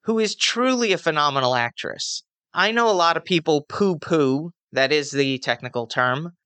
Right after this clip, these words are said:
poo-poo her Oscar win for Best Actress in a Supporting Role for My Cousin Vinny,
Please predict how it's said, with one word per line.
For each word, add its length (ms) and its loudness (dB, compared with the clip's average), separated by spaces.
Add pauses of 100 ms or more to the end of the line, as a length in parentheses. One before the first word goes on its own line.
poo-poo 720 2
her 220 0
Oscar 420 0
win 360 -2
for 180 0
Best 320 0
Actress 460 0
in 80 2
a 40 -2
Supporting 560 -2
Role 320 0
for 160 0
My 180 0
Cousin 380 -4
Vinny, 380 -2